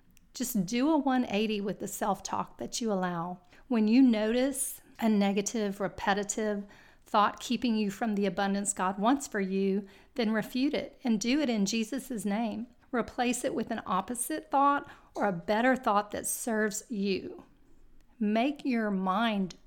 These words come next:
your servant, not your master. Repeat the things that you want to believe over and over because it's the repetitive nature of our words and our thoughts that cultivates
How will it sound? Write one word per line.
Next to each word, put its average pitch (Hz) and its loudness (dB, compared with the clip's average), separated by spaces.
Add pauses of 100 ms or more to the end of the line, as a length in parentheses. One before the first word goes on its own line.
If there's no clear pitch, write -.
(100)
your 214 0
servant, - -4 (160)
not 208 -2
your 214 0
master. 202 -2 (580)
Repeat 277 -2
the 254 2
things 226 -2
that 214 -4
you 208 0
want 202 0
to 269 -6
believe 226 -2 (100)
over 220 0
and 208 -4
over 214 -4 (800)
because 202 2 (300)
it's - -4
the 220 -4
repetitive 208 -2
nature 214 -2
of 208 -2
our 233 2
words 214 -2 (380)
and 202 0
our 202 2
thoughts 240 0 (280)
that - -6
cultivates 247 -6